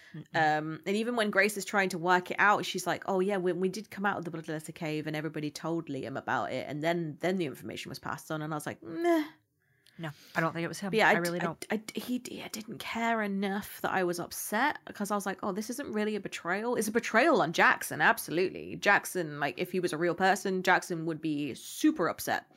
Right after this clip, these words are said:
Speaker 2: because he's known Liam his whole life. I've known Liam maybe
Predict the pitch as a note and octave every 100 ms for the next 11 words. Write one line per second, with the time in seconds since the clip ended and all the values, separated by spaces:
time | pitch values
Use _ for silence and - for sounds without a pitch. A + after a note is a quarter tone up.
0 | _ - G3+ F3+ G3 E3+ C#3 C#3+ D#3 C3
1 | D3 F3 _ _ F#3 - F3 A#3+ D3 -
2 | - _ - - _ _ _ _ _ -
3 | - - _ _ _ G3 G3+ A3+ A#3 A#3+
4 | A#3 A3 G#3 F#3 F3 G3 A#3 _ _ _
5 | - F#3 G3 F3+ F3+ F3+ G3